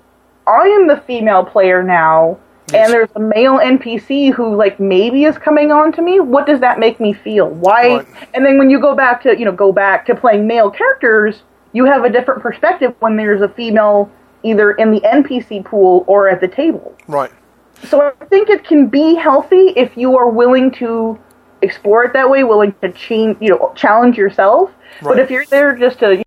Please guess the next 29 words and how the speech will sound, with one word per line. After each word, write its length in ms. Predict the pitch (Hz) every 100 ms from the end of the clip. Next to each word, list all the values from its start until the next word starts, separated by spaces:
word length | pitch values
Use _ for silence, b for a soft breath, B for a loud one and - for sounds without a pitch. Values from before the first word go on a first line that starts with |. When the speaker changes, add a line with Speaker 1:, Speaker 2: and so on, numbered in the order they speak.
| 202
Speaker 1:
know, 120 | 175
dick 260 | 175 202
off, 320 | 180 185 247 226
you, 220 | 226 220
you 140 | 254
were 100 | 269
there 200 | 247 233
to 60 | 226
do 140 | 214
that 160 | 214 -
from 120 | 220
the 80 | 196
beginning. 420 | 165 170 170 151 123
Speaker 2:
Sure. 300 | - 143 - _ _ _ -
Yeah, 60 | - _
Speaker 1:
So 80 | 135
Speaker 2:
absolutely. 320 | - 214 185
Speaker 1:
yeah, 120 | 160 180
should, 460 | - - 330 320 240
like 140 | 247
I 40 | 262
said, 180 | 233 214
should 200 | 285 277
is 140 | 269
a 60 | 254
very 200 | 240 226
problematic 640 | - 202 202 202 185 180
word, 300 | 185 175 165
but 280 | 196 175 -